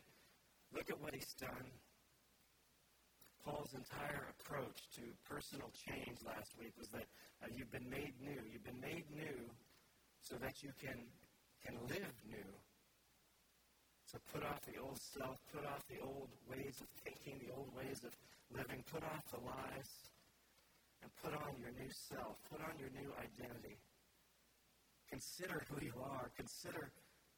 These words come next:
what's been done, be renewed in that truth. Because as you do, as you do that, changes, changes just start happening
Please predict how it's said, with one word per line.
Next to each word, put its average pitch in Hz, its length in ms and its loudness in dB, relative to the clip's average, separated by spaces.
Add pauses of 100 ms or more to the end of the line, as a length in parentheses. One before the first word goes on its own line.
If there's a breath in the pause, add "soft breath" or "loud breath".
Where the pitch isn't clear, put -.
(280)
what's - 220 0
been 135 260 0
done, 139 380 0
be 156 100 2
renewed 143 560 2
in 123 60 0
that 123 240 2 (180)
truth. 143 440 -2 (960)
Because - 240 -2
as 139 220 2
you 131 160 -4
do, 135 320 0
as - 140 0
you 143 60 0 (200)
do 165 220 0
that, - 160 0
changes, 127 560 0 (1120 loud breath)
changes 156 400 0
just - 180 0
start - 280 0
happening 135 520 0